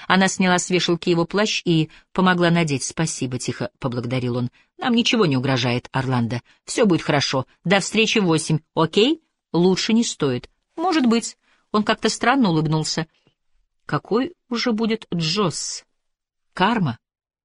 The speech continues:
Про богов забывать нельзя, а?» Она промолчала. «Я буду здесь в восемь». Она закрыла за ним дверь,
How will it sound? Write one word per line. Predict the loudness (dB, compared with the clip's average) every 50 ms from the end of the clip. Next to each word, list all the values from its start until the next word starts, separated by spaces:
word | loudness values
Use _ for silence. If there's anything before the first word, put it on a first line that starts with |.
| _ _ _ -4
Про | 0 0 2
богов | 4 2 2 2 0 -2 -2 -2 -6 -8
забывать | -6 -4 -2 0 0 0 0 0 0 0
нельзя, | -2 -2 -2 -2 -2 -2 -4 -2 -2
а?» | -2 -2 -2 -2 -4 _ _ _ _ _ _ -2 0
Она | 0 2 2 0 0 -2 -4
промолчала. | -4 -2 0 0 0 0 -2 -2 -2 0 0
«Я | 0 0 0 0 2
буду | 2 0 0
здесь | 0 0 0 -2 -2 0 -2
в | -4 -2 0
восемь». | 0 -2 -2 -2 -6 -6 -6 -6 -6 -8 _ _ _ _ _ _ _ _ _ _ _ _ -6
Она | -4 -2 -2 -2
закрыла | -2 -4 -4 -4 -4 -4 -2
за | -2 0 0
ним | 0 0
дверь, | 0 0 -2 -2